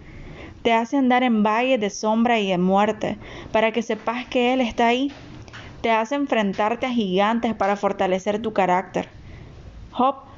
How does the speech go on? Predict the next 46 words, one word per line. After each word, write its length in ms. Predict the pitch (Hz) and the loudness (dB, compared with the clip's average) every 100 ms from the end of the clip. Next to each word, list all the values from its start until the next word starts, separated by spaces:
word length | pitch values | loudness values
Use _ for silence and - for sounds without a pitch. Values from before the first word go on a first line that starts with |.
| - | 0
logró 260 | 240 226 | 2 4
entender 400 | 240 247 254 233 | 2 2 2 2
esto. 400 | 208 233 - 214 208 - - | 2 -2 -6 -8 -8 -14 -16
Supo 420 | - - 285 330 | -6 -2 2 2
que 100 | 311 | 2
no 160 | 247 247 | 0 0
tenía 340 | 262 254 254 | 0 0 2
más 440 | 233 226 247 302 - | 4 4 4 0 -6
que 120 | 226 | -8
esperar 520 | 208 208 190 165 - - - - | -4 0 2 0 -2 -8 -18 -10
que 120 | - | -2
lo 160 | 220 220 | 0 0
que 160 | 214 208 | 2 2
Dios 260 | 196 220 | 2 0
tenía 360 | 226 214 220 214 | 0 0 0 -2
que 100 | 208 | -4
hacer 240 | 202 202 | -4 -6
con 220 | - 190 | -4 0
él. 220 | 190 196 208 - - - - | 0 0 -4 -12 -18 -18 -8
A 180 | - 202 | -6 -2
pesar 340 | 214 233 240 | -2 0 0
de 80 | 240 | 2
haberle 280 | 254 247 262 | 2 2 2
reclamado 760 | 247 240 190 185 196 208 233 | 0 0 0 2 2 4 2
y 60 | 226 | 2
pedido 300 | 214 190 202 | 2 2 2
una 80 | 233 | 0
explicación 840 | 233 - 226 196 180 196 202 226 - - - - | -2 -4 -2 -2 -4 -4 -2 -2 -4 -12 -8 0
del 200 | 214 214 | 0 4
por 180 | 208 | 2
qué 80 | 208 | 4
le 100 | 240 | 2
había 260 | 247 247 247 | 4 2 0
pasado 380 | 220 226 220 220 | -2 0 0 0
tanta 360 | 220 226 240 | -2 0 2
desgracia, 640 | 214 190 190 190 226 233 233 - - - - | 2 2 0 0 -2 -4 -6 -16 -20 -20 -6
reconoció 560 | - 220 226 208 220 220 | -2 0 0 0 0 0
que 160 | 254 | 2
Dios 240 | 240 233 226 | 4 2 0
todo 220 | 240 233 | 2 4
lo 160 | 233 208 | 2 0
sabe 400 | - 202 208 214 | 0 0 2 2
y 100 | 190 | 0
todo 280 | - 202 208 | 2 4 4
lo 180 | 190 | 2
puede 380 | 196 196 208 196 | 0 0 0 -2